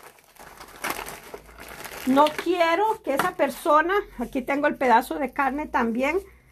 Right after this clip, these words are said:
que vamos a hacerlo como si fuera el miembro de la, de este hombre. No quiero que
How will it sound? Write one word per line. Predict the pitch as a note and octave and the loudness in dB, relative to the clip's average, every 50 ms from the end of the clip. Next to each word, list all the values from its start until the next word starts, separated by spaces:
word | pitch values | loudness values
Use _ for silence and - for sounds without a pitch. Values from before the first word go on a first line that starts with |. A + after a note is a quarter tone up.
| _ _ _ - - | _ _ _ -8 -2
que | - D#4 | 2 4
vamos | D4+ C#4 B3+ C#4 D4+ E4 - | 6 6 4 4 0 -2 -2
a | - | -2
hacerlo | E4 - D#4+ C#4+ D#4 E4+ E4+ | -2 0 -2 0 0 0 0
como | - E4+ D4 C4 C4+ | 2 2 2 2 0
si | B3+ - B3+ | 0 0 0
fuera | - - B3+ B3 B3+ D#4 - - - - - C#4+ | 2 2 4 4 4 4 2 0 -6 -10 -4 -2
el | C#4+ C#4 B3+ | 2 4 4
miembro | B3 C4 C4+ C4+ C4 B3+ C4+ D4 C#4+ | 4 4 4 2 0 0 2 2 2
de | C#4 C4 | 2 2
la, | C4 C4+ D#4 E4 - - - - - - - - - - - - - - - - - - - - A3+ A3 | 2 2 0 0 -4 -12 -20 -20 -20 -20 -20 -20 -20 -20 -20 -20 -20 -18 -18 -16 -16 -14 -12 -10 -4 -2
de | B3 A#3+ | -2 -2
este | B3 B3 - F4 D4 C4 C4+ | -2 -2 2 4 4 6 6
hombre. | C4 B3+ B3 B3+ D4 G4 G#4 - - - - - - - - - - - - - - - - - - | 6 4 2 0 -2 -2 -4 -6 -10 -18 -20 -20 -18 -18 -18 -18 -20 -20 -20 -20 -18 -18 -8 -2 2
No | C4 C#4+ D#4+ E4 | 4 6 6 6
quiero | E4 - - F4 F4 D#4+ D#4+ E4 E4+ G4+ F#4+ F#4+ | 4 2 0 2 4 4 4 6 4 4 2 2
que | - F4 C4+ B3+ B3 - - | 0 0 2 2 2 0 -2